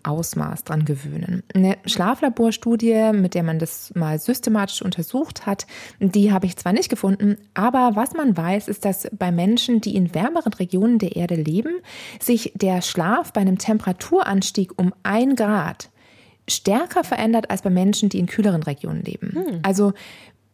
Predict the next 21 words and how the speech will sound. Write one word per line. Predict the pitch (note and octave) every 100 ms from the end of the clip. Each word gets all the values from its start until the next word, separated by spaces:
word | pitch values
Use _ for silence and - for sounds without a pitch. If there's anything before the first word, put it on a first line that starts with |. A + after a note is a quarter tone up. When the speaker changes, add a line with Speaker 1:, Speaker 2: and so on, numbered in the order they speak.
| _ -
Speaker 1:
m, | - -
kann | G#3+
man | G3+
auch | F#3+
sagen, | F#3+ F#3+ G#3 -
wenn | F#3+ G3
sie | F#3
sich | F#3+
jetzt | F#3+ -
dran | F3+
gewöhnt | E3+ D#3+ C#4 F#4+ G3+
hätten, | E3+ E3+
dann | F3 F3
dürfte | A#3 C4 -
ihnen | G3+ F#3 - -
ein | E3+
Anstieg | - C#4 - - A#3 A#3 -
nicht | G#3 D4+ -
mehr | G3+ A#3+ -
ausmachen. | E3 F3+ F3 F3 -
Speaker 2:
Ja. | G#3